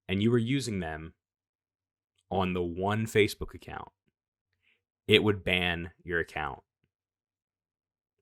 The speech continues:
Now, situations where this would be bad, Josh, is father has his own Oculus headset, son has his own Oculus headset. Why would you make a Facebook account for your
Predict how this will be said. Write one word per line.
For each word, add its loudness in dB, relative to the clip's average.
Now, 4
situations 6
where 4
this 0
would -4
be 0
bad, 8
Josh, 0
is -4
father 6
has 2
his -6
own -2
Oculus -2
headset, -4
son 4
has -4
his -8
own -4
Oculus -2
headset. -10
Why 12
would 4
you -2
make 4
a 0
Facebook -2
account -4
for -4
your -2